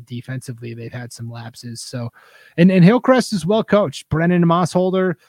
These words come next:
is a great coach. They've got a kid that I don't know that it, a lot of people know about, Titan Larson.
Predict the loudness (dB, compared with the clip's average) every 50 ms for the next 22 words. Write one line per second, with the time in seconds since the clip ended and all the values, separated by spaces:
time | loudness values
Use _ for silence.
0 | _ _ _ _ _ -8 -6 -4 -6 -6 -4 -4 -4 -4 -4 -4 -2 0 0 0
1 | -2 -4 -8 -14 -16 _ -8 -6 -6 -2 -2 -2 -2 -2 -4 -4 -2 0 0 0
2 | 0 -2 -4 -8 -8 -10 _ _ _ _ _ _ _ -20 -20 -20 -16 -10 -4 -2
3 | -2 -2 -2 -4 -2 -2 -2 0 -2 -2 -2 -4 -4 -6 -8 -10 -16 -20 -20 _
4 | -16 -12 -8 -8 -6 -6 -4 -4 -4 -4 -2 -4 -4 -2 -2 -2 -4 -4 -6 -8
5 | -12 -8 -6 -6 -4 -4 -2 -2 -2 -2 -4 -6 -8 -6 -4 -4 -4 -4 -6